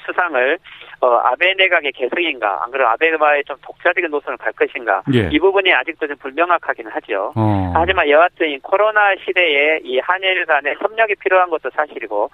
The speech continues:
Speaker 2: 예.
Speaker 1: 하지만 일본 시민들 사이에 하나의 변화가 있는 것은 현재 이 와중에도 한국에 대한 사랑의 불시착이라든지,
Speaker 2: 어.
Speaker 1: 이 이태원 클라스 등 한국 드라마, 케이팝이 지금 제사 차 붐에 일어나고 있는 겁니다.
Speaker 2: 예.
Speaker 1: 즉 이것은 일본 정부의 보도와는 다르게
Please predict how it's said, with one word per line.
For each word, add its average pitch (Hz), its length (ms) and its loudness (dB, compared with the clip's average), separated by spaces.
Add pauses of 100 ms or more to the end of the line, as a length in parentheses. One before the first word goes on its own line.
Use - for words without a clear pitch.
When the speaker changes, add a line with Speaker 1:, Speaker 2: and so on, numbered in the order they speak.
Speaker 2:
예. 120 120 2
Speaker 1:
하지만 190 260 0
일본 196 280 2
시민들 233 400 0
사이에 175 160 2
하나의 180 240 0
변화가 180 380 4
있는 160 160 -8
것은 147 380 -2 (200)
현재 185 220 -2
이 160 160 -4
와중에도 143 760 0
한국에 170 380 0
대한 135 240 0
사랑의 185 280 -2
불시착이라든지, 120 1080 -6
Speaker 2:
어. 107 280 0
Speaker 1:
이 123 260 4
이태원 196 360 2
클라스 165 360 -2
등 - 160 -6 (180)
한국 208 540 -2
드라마, 165 560 2
케이팝이 160 460 -2
지금 117 260 -12
제사 160 400 2
차 151 160 0
붐에 165 520 0
일어나고 127 360 2
있는 110 160 -8
겁니다. 98 400 -10
Speaker 2:
예. 107 260 0
Speaker 1:
즉 - 80 -2
이것은 156 600 2 (180)
일본 185 400 2
정부의 160 400 0
보도와는 160 420 0
다르게 120 460 0